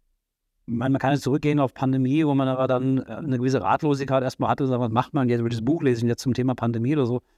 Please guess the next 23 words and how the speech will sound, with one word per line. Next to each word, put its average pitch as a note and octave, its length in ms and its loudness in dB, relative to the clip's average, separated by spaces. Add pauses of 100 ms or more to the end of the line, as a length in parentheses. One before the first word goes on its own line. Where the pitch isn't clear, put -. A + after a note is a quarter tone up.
(600)
Aber A#2 180 0
ich B2+ 60 -2
glaub, - 220 0
die B2+ 100 2
meisten A#2+ 340 2
Firmen C3 280 0
sind B2 140 0
da B2+ 60 0
ganz A#2+ 220 0
gut B2 140 -2
durchgeschlittert B2 680 -2
und, A#2 460 0
ähm, G#2 480 0 (240)
aber G#2 360 -2
ich - 100 -10
sag A2 120 -2
jetzt, A2 140 0
Wow-Momente B2 560 2
hat, - 120 -12
hat - 160 -6
man B2 100 2
viele. D3 360 0 (260)
Also, A#2 220 2